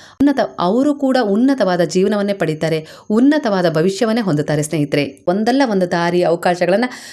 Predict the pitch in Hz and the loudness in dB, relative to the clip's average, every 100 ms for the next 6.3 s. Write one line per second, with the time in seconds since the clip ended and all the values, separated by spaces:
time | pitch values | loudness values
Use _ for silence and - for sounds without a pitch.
0 | - 190 220 262 254 - 214 196 160 190 | -4 0 2 2 2 0 -2 0 2 0
1 | 190 208 240 190 180 175 170 - - - | 0 0 0 0 0 0 -2 -6 -4 0
2 | 196 196 190 226 269 247 226 208 226 247 | 0 2 0 0 2 2 0 -2 -2 0
3 | 277 196 180 175 254 254 247 247 254 - | 0 2 0 0 0 0 0 2 -2 -4
4 | - - 240 262 339 330 320 311 302 302 | -12 -2 0 2 2 2 0 2 2 0
5 | 294 220 208 262 262 269 254 302 294 185 | 0 -2 2 2 2 2 2 2 0 0
6 | 185 170 | 0 0